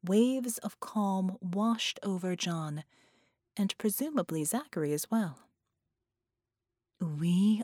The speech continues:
are here for you, not against you." The exhausted teen continued to struggle for a few seconds, slowly becoming still. The odd buzzing that John and Sarah had felt through their battle sense faded,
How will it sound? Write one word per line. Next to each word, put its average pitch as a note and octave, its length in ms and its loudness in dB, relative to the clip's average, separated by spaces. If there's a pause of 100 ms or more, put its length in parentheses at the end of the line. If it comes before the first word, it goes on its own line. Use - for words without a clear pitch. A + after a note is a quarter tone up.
are F3+ 160 4
here D#3+ 540 0
for F#3 460 2
you, C#3+ 380 -4 (680)
not G#3+ 420 6
against D#3+ 580 -2
you." B2+ 260 -8 (1700)
The F3 140 4
exhausted D#3 680 0
teen E3+ 380 -2
continued F#3+ 560 0
to - 80 -6
struggle F3 360 -2
for F3 160 -2
a D#3+ 60 -2
few F3+ 220 -4
seconds, D3+ 600 -6 (300)
slowly A#3 480 4
becoming D#3+ 400 -2
still. D3 480 -4 (880)
The A3+ 140 0
odd C4+ 260 0
buzzing F#3 340 2
that D#3 140 -2
John F#3 300 0
and F#3 240 -2
Sarah E3 300 0
had D#3 180 -6
felt - 320 -4
through - 160 -6
their F#3 100 0
battle F#3+ 320 -2
sense E3 360 -4
faded, F3 440 -4